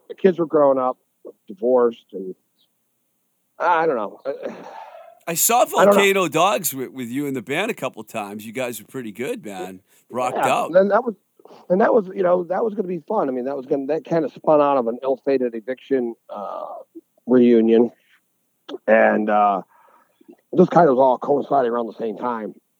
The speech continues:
Speaker 1: So yeah, that guy, which was nice. That was a nice little shot of en-, creative energy 'cause I hadn't played in a few, quite a few years, and, um, I got a phone call one day from this woman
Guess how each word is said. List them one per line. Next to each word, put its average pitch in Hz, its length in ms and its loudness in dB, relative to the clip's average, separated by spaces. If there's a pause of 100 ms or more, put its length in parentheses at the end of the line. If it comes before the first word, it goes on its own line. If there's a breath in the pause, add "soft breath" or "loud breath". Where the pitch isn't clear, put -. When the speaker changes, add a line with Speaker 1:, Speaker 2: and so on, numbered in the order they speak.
(640)
Speaker 1:
So 127 400 0
yeah, 147 220 6
that 143 200 0
guy, 139 120 -2
which 170 260 -2
was 269 120 -4
nice. 185 200 2
That 165 80 0
was 156 100 -4
a 160 40 0
nice 147 180 -4
little 139 100 -6
shot 135 360 -2
of 117 80 -6
en-, 120 160 -6 (100)
creative 139 320 0
energy 123 340 -2
'cause 117 100 -10
I 113 80 -2
hadn't 120 200 -6
played 117 240 -6
in - 80 -20
a - 60 -20
few, - 160 -20 (240)
quite 123 200 -2
a 110 60 -6
few 117 160 -8
years, 120 480 -4 (720)
and, 127 360 4
um, 104 400 -4 (840)
I 131 80 -4
got 143 160 0
a 110 60 -4
phone 139 420 -2
call 135 300 0
one 123 240 -2
day 127 440 0 (340)
from 117 220 -4
this - 280 -6 (320)
woman 127 440 6